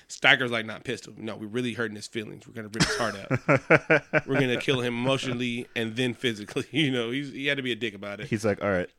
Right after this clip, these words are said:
Speaker 2: I guess we'll," uh, Victor is watching through, like, a, a fence this whole
Speaker 1: Mm-hmm.
Speaker 2: time, just breathing heavily like a pervert.
Speaker 1: Yeah, and he was like, "Why can't I find love?"
Speaker 2: <laughs> He's like, "That's what Logan was trying to tell me about all these years."
Speaker 1: <laughs> "A good woman to make everything better.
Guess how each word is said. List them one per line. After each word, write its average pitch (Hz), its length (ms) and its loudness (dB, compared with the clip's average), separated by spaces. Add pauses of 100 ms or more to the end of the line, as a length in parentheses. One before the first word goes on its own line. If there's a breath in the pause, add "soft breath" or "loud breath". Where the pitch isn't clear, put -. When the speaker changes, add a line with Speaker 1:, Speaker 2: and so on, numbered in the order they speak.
(320)
Speaker 2:
I 95 80 -2
guess 101 260 0
we'll," 101 240 0
uh, 95 120 -4
Victor 143 340 2
is 101 100 2
watching 107 380 -2
through, 110 180 -2
like, 98 220 -2
a, 85 120 -2 (280)
a 82 80 -6
fence 131 320 -2
this 110 240 -4
whole 113 100 2
Speaker 1:
Mm-hmm. 123 80 0
Speaker 2:
time, 110 220 2
just 92 140 -6
breathing 104 200 0
heavily 110 300 2
like 87 160 -2
a 82 40 -6
pervert. 107 360 -4 (100)
Speaker 1:
Yeah, 143 260 2
and 120 80 2
he 139 60 2
was 117 140 -4
like, 107 160 -4
"Why 123 100 -4
can't 113 220 -8
I 117 120 -6
find 95 300 -12
love?" 101 320 -12 (260)
Speaker 2:
<laughs> 831 260 -10
He's 117 100 -6
like, 85 120 -4 (380)
"That's 113 200 0
what 80 100 -2
Logan 82 180 -4
was 82 80 -8
trying 80 160 -8
to - 40 -14
tell 87 100 -6
me 85 80 -4
about 80 180 -6
all 92 140 -4
these 80 160 -4
years." 90 320 -8 (140)
Speaker 1:
<laughs> - 140 -20
"A 113 760 -10
good 110 200 -6
woman 107 280 -6
to 95 60 -16
make 98 160 -16
everything 101 340 -14
better. 104 320 -16